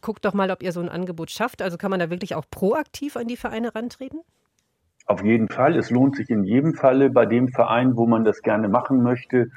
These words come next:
Speaker 2: nachzufragen. Bei Tischtennis ist es natürlich so, dass der Verein Tischtennisplatten vorhalten muss. Äh, also es lohnt sich dann dort zu fragen, wo es schon eine Tischtennisabteilung gibt.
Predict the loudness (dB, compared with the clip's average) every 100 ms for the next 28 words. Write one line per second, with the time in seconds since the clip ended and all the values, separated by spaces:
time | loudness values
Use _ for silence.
0 | -16 -20 -10 -2 -2 -2 -4 -6 -6 2
1 | 6 6 4 0 -4 -20 -4 0 2 2
2 | 2 2 2 2 0 -2 -2 0 2 2
3 | 2 2 4 4 2 0 0 0 0 0
4 | 0 -2 -4 -2 -2 -2 2 2 2 -2
5 | -4 -8 _ -20 _ -2 0 2 2 0
6 | 0 0 2 0 -4 -12 _ -4 -2 0
7 | 0 0 -2 -2 2 4 4 2 -4 -2
8 | -2 0 2 0 0 -10 0 4 4 2
9 | 0 -2 -2 -4 -4 -2 -4 -6 -8 -6
10 | -6 -6 -10 -6 -4 -2 -4 -2 -4 -4
11 | -12